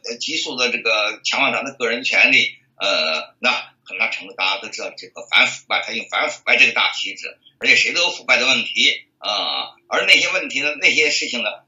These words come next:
呃，对他的对手，呃，又很难提出表示公开的反对，呃，即便面对被整肃的那些人想反对，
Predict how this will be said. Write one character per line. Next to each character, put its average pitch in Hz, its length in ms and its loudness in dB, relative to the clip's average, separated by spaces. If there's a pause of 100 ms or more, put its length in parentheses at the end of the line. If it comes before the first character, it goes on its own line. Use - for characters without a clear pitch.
呃， - 260 -16
对 - 380 6
他 - 80 -2
的 156 140 0
对 - 280 2
手， - 440 -10
呃， - 340 -10
又 117 100 -4
很 131 220 -8
难 135 320 4 (160)
提 117 140 -12
出 - 100 -18
表 - 120 -10
示 - 120 -16
公 147 160 -10
开 147 120 2
的 - 60 0
反 - 160 -4 (180)
对， - 440 2
呃， - 300 -12 (340)
即 - 160 0
便 135 400 6 (800)
面 208 400 6
对 151 140 -6
被 139 360 -2
整 - 140 -8 (100)
肃 165 220 0
的 - 160 -4
那 127 80 4
些 104 400 0
人 107 420 4 (220)
想 - 360 4
反 - 280 -4
对， - 340 2